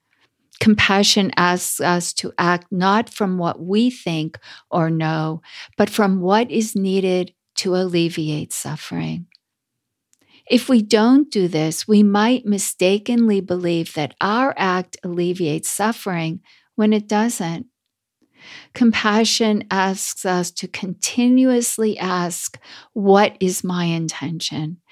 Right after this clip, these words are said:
Is it more about me and what I think, or is it about observing and listening to ferret out, what can I do to alleviate the suffering of others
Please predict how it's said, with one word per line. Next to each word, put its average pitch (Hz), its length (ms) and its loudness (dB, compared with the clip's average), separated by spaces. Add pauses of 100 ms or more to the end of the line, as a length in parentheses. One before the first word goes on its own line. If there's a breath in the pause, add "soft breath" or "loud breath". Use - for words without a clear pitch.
(280 loud breath)
Is 214 200 6
it - 120 0
more 190 320 4
about 170 440 -2
me 214 540 4
and 185 200 -6
what 170 260 -8
I 208 300 2
think, 233 540 0 (360 loud breath)
or 196 200 6
is 190 180 2
it 185 120 -2
about 180 420 -2
observing 180 960 0
and 175 240 -4
listening 185 600 -2
to - 160 -8
ferret 202 600 0
out, 165 400 -2 (340 loud breath)
what 214 340 2
can 175 320 -2
I 202 340 2
do 220 360 2
to 208 240 -4
alleviate 190 840 -2
the 160 100 -8
suffering 185 640 -4
of - 180 -14
others 170 560 -2